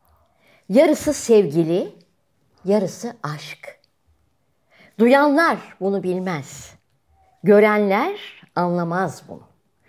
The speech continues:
Bunu Cemal Süreyya söylemiş. Ve Octavia Paz onun karşısında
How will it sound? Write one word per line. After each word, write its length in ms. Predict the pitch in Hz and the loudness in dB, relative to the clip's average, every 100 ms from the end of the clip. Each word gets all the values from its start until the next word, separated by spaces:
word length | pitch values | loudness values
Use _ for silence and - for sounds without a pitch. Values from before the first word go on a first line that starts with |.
| _ - | _ 2
Bunu 180 | 427 | 4
Cemal 300 | 415 370 370 | 4 4 4
Süreyya 440 | 349 285 302 269 220 | 2 2 4 4 2
söylemiş. 580 | - 139 107 107 - - _ _ _ 185 | 0 -2 -4 -12 -20 -20 _ _ _ 2
Ve 160 | 269 466 - _ _ _ - | 2 2 -4 _ _ _ 2
Octavia 640 | 233 - 427 415 302 - | 2 4 4 6 4 2
Paz 440 | 196 190 - - _ _ _ - _ _ _ - | 0 -2 -6 -20 _ _ _ -20 _ _ _ 0
onun 200 | 233 330 | 0 2
karşısında 720 | 370 302 233 - 190 175 185 | 0 0 -2 -6 -4 -2 -2